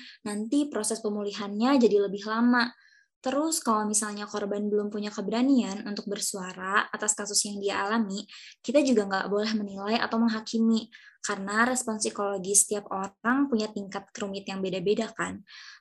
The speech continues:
Terus kalau misalnya dia butuh orang untuk jadi tempat cerita, kita bisa loh nemenin dia, atau nemenin dia saat dia perlu bantuan ke psikolog, atau juga nemenin selama perjalanan pemulihannya.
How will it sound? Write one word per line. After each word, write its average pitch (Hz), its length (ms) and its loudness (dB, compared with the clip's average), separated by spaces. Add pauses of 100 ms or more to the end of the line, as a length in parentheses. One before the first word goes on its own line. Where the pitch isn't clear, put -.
(100)
Terus 254 160 -4
kalau 240 160 4
misalnya 208 320 0
dia 196 160 2
butuh 190 480 -2
orang 196 320 -2
untuk 196 160 -12
jadi 196 240 -2
tempat 190 320 -8
cerita, 226 640 0
kita - 320 0
bisa 254 240 4
loh 220 160 4
nemenin 208 380 2
dia, 185 340 -2 (400)
atau 254 480 2
nemenin 214 400 2
dia 208 400 0
saat 202 240 0
dia 202 160 -2
perlu 202 220 -2
bantuan 196 420 -6
ke 208 80 -4
psikolog, 180 640 -2 (320)
atau - 400 -6
juga 277 240 2
nemenin 226 320 4
selama 202 320 -2
perjalanan 202 400 0
pemulihannya. 214 720 -2